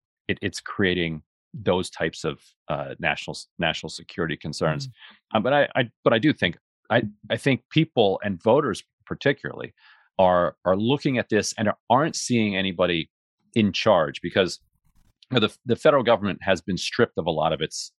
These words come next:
Speaker 1: you know, capacity to kind of, uh, you know, to perform the way that it used to, you know, under, say, the kind of New Deal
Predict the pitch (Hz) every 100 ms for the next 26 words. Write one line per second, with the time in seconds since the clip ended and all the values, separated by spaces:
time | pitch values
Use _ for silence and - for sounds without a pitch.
0 | - 92 76 - - - 98 92 87 85
1 | 80 _ _ _ _ - 104 87 80 -
2 | _ _ - 87 82 78 76 76 - 92
3 | 78 87 - 104 - 107 107 104 92 _
4 | - 98 87 90 90 80 82 80 - _
5 | _ - 101 98 87 - 69 69 - 85
6 | - 78 76 82 76 71 69 - 78 71
7 | 78 87 80 80 71